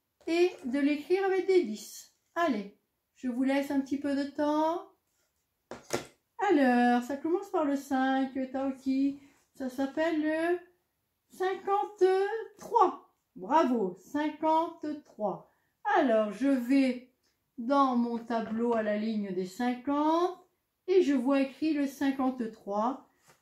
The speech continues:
Je le recopie avec des lettres. Cinq, cinquante, ça commence comme le cinq.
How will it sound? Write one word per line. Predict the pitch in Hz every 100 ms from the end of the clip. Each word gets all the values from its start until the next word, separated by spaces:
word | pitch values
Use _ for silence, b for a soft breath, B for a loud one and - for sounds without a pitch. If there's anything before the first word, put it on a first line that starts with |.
| _
Je | 233 294
le | 302 262 262
recopie | 269 277 269 254 - 254 277 311 - - _
avec | 269 262 302 320 339 330
des | 330
lettres. | 180 156 - _ _ _ _ _ _
Cinq, | _ - 247 240 214 202 - _ _ _ _ _ _
cinquante, | _ 220 214 233 247 311
ça | - 277
commence | 254 269 247 240 240 - -
comme | 294 277 269 240 214
le | 202 196
cinq. | - 185 185 254